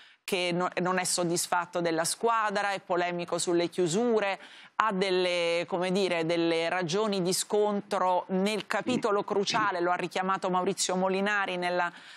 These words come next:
eh, prima parte della trasmissione, nell'urgenza di essere pronti, avere le idee chiare su cosa fare per ricostruire con il recovery fund e i tanti miliardi che, ai quali l'Italia, dei quali l'Italia può beneficiare. Allora vorrei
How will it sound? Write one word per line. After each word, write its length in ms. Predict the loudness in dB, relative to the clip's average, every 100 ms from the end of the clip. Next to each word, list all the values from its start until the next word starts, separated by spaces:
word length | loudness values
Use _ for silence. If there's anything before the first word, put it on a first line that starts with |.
| -10
eh, 240 | -4 -2 0
prima 280 | 0 0 0
parte 340 | -2 -2 0
della 200 | 0 0
trasmissione, 680 | 0 -2 -2 -2 0 0 0
nell'urgenza 1120 | 2 2 4 2 2 0 0 -2 -2 -2 -2
di 280 | 0 0 -2 -2
essere 480 | -2 0 0 -2
pronti, 580 | -2 0 0 0 -2 -2
avere 200 | 0 0
le 100 | 0
idee 240 | 0 -2 -2
chiare 340 | -2 -2 -4
su 140 | -6
cosa 240 | -4 -2 -2
fare 280 | -2 -2 -2
per 140 | -2
ricostruire 880 | -2 -2 -2 0 0 2 2 2 0
con 200 | 0 0
il 80 | 0
recovery 440 | 0 2 2 0
fund 300 | 0 0 0
e 60 | 0
i 40 |
tanti 360 | 0 -2 -2 -2
miliardi 720 | 0 0 0 -2 -2 -2 -2 -8 -10
che, 220 | -4 -2 -2
ai 160 | -6 -2
quali 280 | -2 0
l'Italia, 580 | -2 -2 -2 -2 -2 -2 -6 -10
dei 140 | -2 0
quali 240 | 2 0
l'Italia 340 | -2 -2 -4 -2
può 140 | 0
beneficiare. 720 | 0 -2 -4 -2 0 0 -2 -8 -20 -4
Allora 280 | 0 0 2
vorrei 520 | 0 0 0 -2